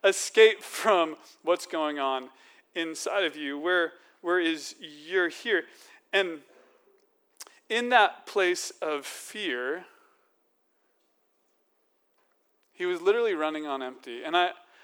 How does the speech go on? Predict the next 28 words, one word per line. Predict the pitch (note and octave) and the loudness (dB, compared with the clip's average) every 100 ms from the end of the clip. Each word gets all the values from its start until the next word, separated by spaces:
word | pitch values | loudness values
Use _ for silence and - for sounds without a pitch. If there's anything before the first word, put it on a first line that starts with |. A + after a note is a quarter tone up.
| - | -12
I, | E3 | -8
last | E3+ F#3+ A3 - | 0 2 0 -2
year | C4 | 0
I, | E3+ D#3+ D#3+ | 0 0 -2
I | D3+ | 0
read | D3+ D3+ | 0 -2
this, | D3 - - - | -6 -8 -12 -12
um, | C3 A2+ A#2 C3 _ - - _ _ _ _ _ | -12 -12 -18 _ _ -20 -20 _ _ _ _ _
I | C3 | -6
read | D3+ | -6
this | D3+ - | -8 -8
book. | C#3+ C3 | -8 -6
I | C3+ | 0
got | E3+ - | 0 0
to | E3 | -2
a | C3+ | -4
place | - C#3 C3 - | -4 -6 -6 -6
personally | F3+ F3 - C#3+ A#2+ | -4 -4 -6 -14 -12
where | A#2+ B2 - | -8 -8 -6
I | C3 C3+ | -6 -8
was, | B2 A#2 A2+ - _ _ _ _ _ _ _ _ _ _ _ - - | -10 -14 -18 -20 _ _ _ _ _ _ _ _ _ _ _ -20 -16
um, | C3 A#2 A#2 A2+ _ _ _ _ _ _ - | -12 -12 -14 -20 _ _ _ _ _ _ -12
I | |
didn't | D3+ F3 - - | -12 -12 -14 -4
have | C3+ C3+ | -2 -2
any | C#3 B2 | -4 -12
reserve | A#2 A2+ A#2 A#2 A2+ A2 - | -12 -12 -10 -10 -12 -14 -16
anymore. | A#2+ A#2 A2+ A2 A2 | -16 -20 -18 -16 -16